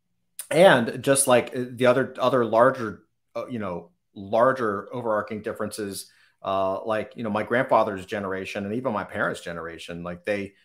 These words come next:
they graduated school or what have you, and then worked for one company, and that was the only company they worked for, for their entire lives. They put their forty or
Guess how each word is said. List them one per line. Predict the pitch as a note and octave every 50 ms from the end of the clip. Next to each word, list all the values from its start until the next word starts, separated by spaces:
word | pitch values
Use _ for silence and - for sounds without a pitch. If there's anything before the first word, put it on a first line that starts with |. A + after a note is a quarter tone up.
| _ _ _
they | - A2 G#2 G2+ F2+ - _ _ _ _ _ _ _ _ A#2+ G#2+ _ _ _ _ _
graduated | - - C3 B2 B2 B2 C3 B2 A#2+ A2+ A2 G#2+ G#2+
school | - - A#2 A2+ B2+ A#2+ A#2 - -
or | G2+ G2
what | F2+ F#2+ F#2+ F2+
have | G2 F#2+ F#2 F2+
you, | F#2 F#2 F#2 F#2+ F#2+ G2
and | G2 G2+ G2 F#2+
then | F#2+ F#2 F2+
worked | F#2+ G#2+ G#2+ -
for | - - G#2+
one | F#2+ F#2 F#2 F2
company, | - - A#2 B2 - A2 F#2+ F#2+ F#2 -
and | - F#2 G2
that | F2+ F2
was | G2 F2+
the | - -
only | - F#2+ F#2+ F2+
company | - - G2 - - F#2+ F#2
they | F2 F2 E2+
worked | E2+ F#2+ - - - -
for, | G#2+ F#2+ F#2
for | - - G2
their | F#2 F2+ F2
entire | F2 F2 - F#2 E2 D#2+ D#2+ F2
lives. | G2+ - A#2 G2 D#2 D2+ -
They | - E2+
put | - - F2
their | A2 F#2 F2
forty | - - A#2 G#2+ G2 F#2+ F2 F2
or | F2+ F2